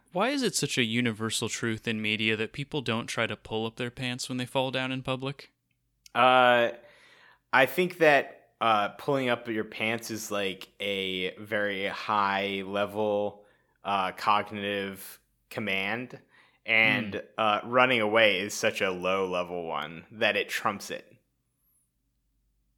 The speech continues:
Speaker 1: Your science has convinced me.
Speaker 2: Yep. Uh, that's,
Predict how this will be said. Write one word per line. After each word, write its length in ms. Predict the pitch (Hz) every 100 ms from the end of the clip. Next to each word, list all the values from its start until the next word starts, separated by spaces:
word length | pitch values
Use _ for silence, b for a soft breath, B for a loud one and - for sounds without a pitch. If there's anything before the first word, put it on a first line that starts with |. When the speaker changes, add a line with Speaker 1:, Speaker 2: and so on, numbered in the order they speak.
| _ _ _ -
Speaker 1:
Your 80 | 110
science 480 | - 123 120 120 -
has 180 | 120
convinced 400 | - 123 135 -
me. 160 | 107 101 _ _ _
Speaker 2:
Yep. 360 | - 117 120 - 117 143 175 _ _ _ _
Uh, 120 | 101 104
that's, 480 | 123 117 - -